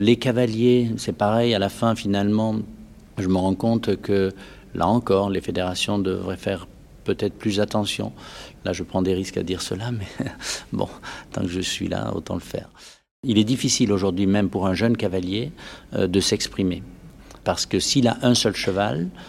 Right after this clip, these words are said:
on va lui dire : « Non, mais c'est peut-être mieux que tu le confies à, à un autre cavalier qui a plus d'expérience et tout ça. » Enfin,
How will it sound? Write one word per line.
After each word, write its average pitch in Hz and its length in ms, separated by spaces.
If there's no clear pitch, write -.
on 92 140
va 92 100
lui 92 160
dire : « 101 180
Non, 104 160
mais 90 120
c'est - 200
peut-être 98 340
mieux 101 200
que 101 100
tu - 140
le 85 80
confies 101 840
à, 87 320
à 87 120
un 92 120
autre 98 160
cavalier 90 400
qui 92 80
a 85 60
plus 90 180
d'expérience 101 960
et 110 40
tout 98 160
ça. » 107 240
Enfin, 101 220